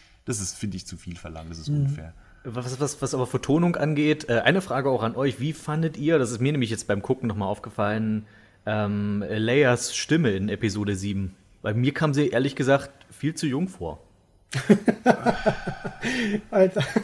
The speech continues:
Speaker 2: die, die Synchronsprecherin ist älter als die Carrie Fisher. Ich meine, was willst du?
Speaker 1: Echt?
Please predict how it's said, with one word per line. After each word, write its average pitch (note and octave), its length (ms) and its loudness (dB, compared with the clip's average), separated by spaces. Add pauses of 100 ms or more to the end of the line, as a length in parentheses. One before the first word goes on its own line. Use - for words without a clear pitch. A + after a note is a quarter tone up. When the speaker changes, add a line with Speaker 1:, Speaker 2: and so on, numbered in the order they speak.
Speaker 2:
die, A#3+ 500 4
die G3+ 100 2
Synchronsprecherin F#3 840 6
ist E3+ 160 4
älter F#3+ 440 6
als E3 180 0
die D#3+ 400 2 (320)
Carrie F3 240 6
Fisher. E3 540 0
Ich D3+ 80 0
meine, E3+ 180 4
was F3+ 220 0
willst A#3 300 -2
du? C#3+ 180 -2 (420)
Speaker 1:
Echt? - 260 -4